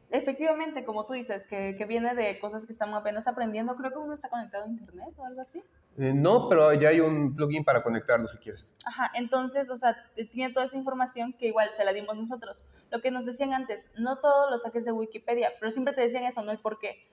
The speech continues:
Speaker 1: Bueno, te diré el por qué, si aún no lo sabes, es porque cualquier persona lo puede editar.
Speaker 2: Ujú.
Speaker 1: Entonces, de repente tienes como un personaje histórico que se llama como alguno de anime y, y algún niño lo va a creer y va a decir así de, "Guau, se llama como de anime".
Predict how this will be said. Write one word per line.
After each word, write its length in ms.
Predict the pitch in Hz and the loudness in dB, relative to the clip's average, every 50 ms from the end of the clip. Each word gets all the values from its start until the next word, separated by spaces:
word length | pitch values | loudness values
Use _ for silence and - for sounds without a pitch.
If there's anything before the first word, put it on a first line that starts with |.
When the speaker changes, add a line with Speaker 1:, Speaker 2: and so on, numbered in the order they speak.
| _ _ _ _ _ _ _ _ - | _ _ _ _ _ _ _ _ -8
Speaker 1:
Bueno, 180 | 185 185 - - - | -8 -8 -8 -10 -8
te 80 | 156 | -4
diré 160 | 175 180 196 | -2 0 0
el 80 | 208 208 | 0 0
por 160 | - 240 233 | 0 -2 0
qué, 100 | 240 254 | 0 -2
si 80 | 262 254 | 0 0
aún 100 | 220 214 | -2 0
no 80 | 226 | -2
lo 60 | 226 233 | -4 0
sabes, 300 | 233 262 240 247 247 - | 0 0 0 0 -2 -8
es 100 | 247 233 | -12 -8
porque 200 | - 240 233 226 | -4 -2 0 2
cualquier 340 | 208 214 214 - 220 220 220 | 0 0 0 -2 -4 -2 -4
persona 300 | 226 220 - 233 214 208 | -6 -8 -6 -6 -4 -4
lo 100 | 196 196 | -4 -4
puede 180 | 196 190 190 | -2 -2 -2
editar. 360 | 180 180 180 185 180 180 - - _ - | -2 -2 -2 -2 -2 -4 -4 -10 _ -10
Speaker 2:
Ujú. 180 | 160 185 226 - - - - _ | -10 -10 -10 -12 -14 -20 -12 _
Speaker 1:
Entonces, 460 | 214 226 214 226 226 226 233 240 233 | -6 -2 0 0 0 0 0 -2 -2
de 80 | 233 | -2
repente 320 | 214 202 196 208 202 202 208 | -2 -2 -4 -6 -10 -10 -10
tienes 340 | - 233 214 208 208 214 - | -8 -8 -6 -6 -6 -6 -4
como 180 | 220 196 190 | -2 0 0
un 120 | 196 190 226 | 0 0 -2
personaje 360 | 226 226 220 202 202 220 226 | -4 -4 -2 -4 -2 -2 -2
histórico 480 | 226 - - 240 240 262 247 277 269 | -4 -2 -2 0 0 0 -2 -2 -4
que 120 | 262 233 220 | -4 -6 -8
se 160 | - 208 185 | -8 -8 0
llama 320 | 190 190 190 196 208 208 | 2 2 2 2 0 -2
como 180 | - 220 196 196 | -4 -2 0 0
alguno 320 | 185 185 185 190 196 190 | 0 0 -2 -2 0 0
de 140 | 185 185 185 | 0 2 2
anime 500 | 196 214 226 233 240 240 254 277 285 277 | 0 0 -2 -6 -6 -6 -6 -6 -6 -6
y, 240 | 226 196 185 175 165 | -8 -8 -10 -10 -6
y 80 | 165 202 | -2 -2
algún 240 | 190 190 190 214 | 0 0 -2 -4
niño 180 | 214 214 220 240 | -6 -2 -2 -2
lo 100 | 233 208 | 2 2
va 60 | 185 185 | 0 0
a 40 | |
creer 340 | - 233 226 302 254 - - | 0 0 0 0 0 0 -4
y 60 | - | -6
va 60 | 180 196 | -6 -6
a 20 | |
decir 160 | 233 247 233 | -4 -4 -4
así 100 | 233 240 | -4 -2
de, 100 | 240 233 | -2 -2
"Guau, 180 | 233 403 - - 494 480 | -2 -2 -2 -2 -2 0
se 160 | 480 392 359 | -2 -4 -6
llama 140 | 392 415 466 480 466 | -6 -6 -6 -8 -8
como 160 | 453 415 392 | -6 -6 -2
de 80 | 359 349 | 0 0
anime". 360 | 381 427 415 370 311 311 | 0 0 -2 -6 -8 -8